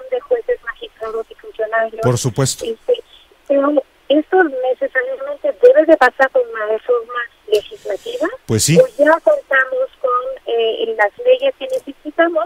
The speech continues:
Speaker 1: y a lo mejor lo que hace falta es, este, eh, pues, eh, zanjarse en la implementación.
Speaker 2: Claro.
Speaker 1: Porque
Speaker 2: Eh,
Speaker 1: sin lugar a duda puede, eh, perdóname,
Speaker 2: Lawrence.
Speaker 1: este,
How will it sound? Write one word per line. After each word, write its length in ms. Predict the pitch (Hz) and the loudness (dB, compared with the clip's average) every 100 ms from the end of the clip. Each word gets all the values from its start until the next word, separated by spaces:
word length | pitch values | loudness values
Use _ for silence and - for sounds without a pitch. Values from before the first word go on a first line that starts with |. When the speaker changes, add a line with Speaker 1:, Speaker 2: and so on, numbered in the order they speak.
| - | -6
Speaker 1:
y 120 | - 466 | -2 -2
a 60 | |
lo 100 | 440 | -2
mejor 280 | 466 466 523 | -6 -2 0
lo 60 | - | 0
que 140 | - | -2
hace 180 | 403 427 | -6 -6
falta 320 | - - - 254 494 | -4 -6 -4 -2 2
es, 80 | 508 _ _ - - - | 0 _ _ -20 -16 -2
este, 680 | 226 - - 226 220 214 208 _ _ _ | -2 -2 0 2 2 0 -4 _ _ _
eh, 320 | 226 220 214 - | 0 2 2 2
pues, 160 | 220 - - | 0 -2 2
eh, 140 | 453 - | 2 2
zanjarse 440 | 233 - 247 - | -4 -2 -4 2
en 140 | 294 247 | 0 0
la 100 | 226 | -6
implementación. 800 | 208 214 214 202 233 214 - 311 427 - | -4 -2 -2 0 0 0 0 -2 -4 -8
Speaker 2:
Claro. 340 | - 214 95 90 | -4 -2 -2 4
Speaker 1:
Porque 300 | 494 - 480 | 4 6 0
Speaker 2:
Eh, 80 | - | 0
Speaker 1:
sin 180 | - 587 | -4 -2
lugar 280 | 587 605 | 2 6
a 100 | 302 | 6
duda 240 | 294 302 320 320 | 6 4 2 6
puede, 200 | 262 - _ - | 6 6 _ -8
eh, 180 | - 349 - - | -6 -6 -8 0
perdóname, 300 | - 180 170 | 4 4 2
Speaker 2:
Lawrence. 260 | - - - - | -2 -6 -10 -2
Speaker 1:
este, 380 | 480 - 494 | -2 2 0